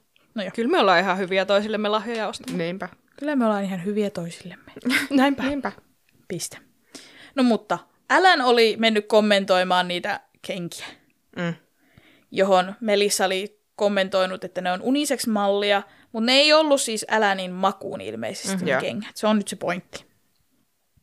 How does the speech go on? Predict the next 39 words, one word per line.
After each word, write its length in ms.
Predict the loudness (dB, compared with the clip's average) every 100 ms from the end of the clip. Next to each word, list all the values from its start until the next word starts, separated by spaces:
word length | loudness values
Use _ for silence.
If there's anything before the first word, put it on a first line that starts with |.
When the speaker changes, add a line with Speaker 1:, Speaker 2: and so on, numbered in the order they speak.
| -4
Speaker 1:
Tätä 240 | 2 4
ei 60 | 4
avattu 300 | 2 0 -2
missään 320 | -2 -2 -4
lähteessä 360 | -4 -6 -6
enempää, 360 | -4 -4 -6 -8
että 100 | -6
millaiset 320 | 0 0 -2
kengät 260 | -6 -6 -4
ne 100 | 0
oikeasti 420 | 0 -2 -8 -4
oli 300 | -2 -2 -2 -10 -16 -6
ja 80 | 0
mikä 220 | 2 2
niissä 220 | 2 -2
oli 100 | -4
pielessä. 500 | -4 -6 -6 -8 -8 -12 _ _ _ _
Liekö 260 | -4 0 2
niissä 160 | 0 0
vaikka 140 | 0
ollut 120 | 2
koko 280 | 4 6 6
pielessä, 400 | 6 -2 -6 -10
en 200 | -10 -10
tiedä. 300 | -10 -10 -8
Speaker 3:
Mm. 200 | -4 -4 -6 _ _ _ _ _ _ _ _ _
Speaker 1:
Mutta 260 | -4 2 4
ainoastaan 480 | 4 2 2 4 6
sen 220 | 6 6
verran, 280 | 4 4 0
että 120 | 2
Melissan 420 | 2 4 2 0
mukaan 360 | 0 2 0 2
Alan 320 | 0 0 -2
ei 160 | -2
pitänyt 380 | -2 -4 -4 -4
saamastaan 580 | -6 -6 -8 -10 -10 -10
lahjasta. 480 | -10 -12 -14 -14 -8
Speaker 3:
Hmm. 120 | -8